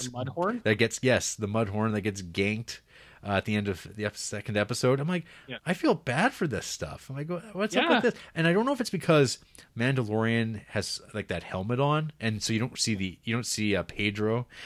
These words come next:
Speaker 2: you don't see the actor, and you don't immediately relate to him. He's just, like, a faceless killer,
Speaker 1: Yeah.
Speaker 2: uh, of, like, these things, or, like, he's just kind of moving through the world,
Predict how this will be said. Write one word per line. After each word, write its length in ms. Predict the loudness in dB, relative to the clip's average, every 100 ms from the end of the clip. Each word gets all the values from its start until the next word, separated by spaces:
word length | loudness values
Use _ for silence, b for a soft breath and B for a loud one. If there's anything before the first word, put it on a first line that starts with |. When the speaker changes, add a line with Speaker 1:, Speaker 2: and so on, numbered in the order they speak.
| B
Speaker 2:
you 80 | -4
don't 140 | -2
see 140 | 0 0
the 160 | 0
actor, 520 | 2 0 2 0 0 -2
and 100 | -2
you 80 | -2
don't 280 | -2 -6 -8
immediately 500 | -4 0 0 0 -2
relate 320 | -2 -2 -2
to 60 | -2
him. 140 | -2
He's 120 | -2 -2
just, 140 | -2
like, 100 | -2
a 60 | -4
faceless 520 | 0 0 0 -4 -4
killer, 440 | -2 -2 -2 -8 _ _ B B B B
Speaker 1:
Yeah. 160 | 0 4
Speaker 2:
uh, 120 | 4
of, 240 | 4 2 2
like, 160 | 2
these 200 | 0 -6
things, 360 | -2 0 0 -4
or, 220 | 2 4
like, 100 | 4
he's 120 | 2
just 200 | -2 -2
kind 140 | -4 -2
of 60 |
moving 200 | -2 -4
through 140 | -4 -4
the 100 | -4
world, 400 | -2 0 0